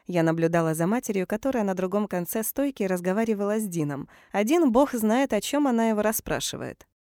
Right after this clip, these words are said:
После нашего разговора по душам в ресторане «Морской ветерок» на променаде она снова стала строгой и подавляющей матерью, которую я знала и с которой свыклась. Ладно, я её люблю, но жду уже, когда она вернётся в Калифорнию.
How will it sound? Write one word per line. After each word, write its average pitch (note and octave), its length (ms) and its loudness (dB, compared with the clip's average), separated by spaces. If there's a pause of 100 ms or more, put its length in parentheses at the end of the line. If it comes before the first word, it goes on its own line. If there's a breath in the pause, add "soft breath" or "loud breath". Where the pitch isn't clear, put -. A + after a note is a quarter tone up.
(180)
После F#3 300 0
нашего F3 380 0
разговора F3+ 500 0
по F3 120 -2
душам F#3+ 360 -2
в F3+ 60 -4
ресторане F3+ 520 -2
«Морской E3 380 -2
ветерок» E3 460 0
на D#3+ 120 0
променаде F3+ 680 0 (180 soft breath)
она A3 220 2
снова C4+ 380 2
стала G#3+ 380 0
строгой A#3 640 0
и B3 80 -6
подавляющей F3 760 0
матерью, D3 580 -4
которую A3+ 400 0
я E3 160 2
знала G#3 360 0
и F3 120 -2
с - 80 -6
которой G3+ 400 -2
свыклась. - 580 -6 (580)
Ладно, D#3 400 2
я A3 160 2
её A#3 280 4
люблю, A#3 480 2 (100)
но A3 240 2
жду G3+ 260 0
уже, D#3+ 280 0
когда G3 340 0
она F3 140 2
вернётся E3+ 440 0
в - 80 -18
Калифорнию. D3+ 720 -2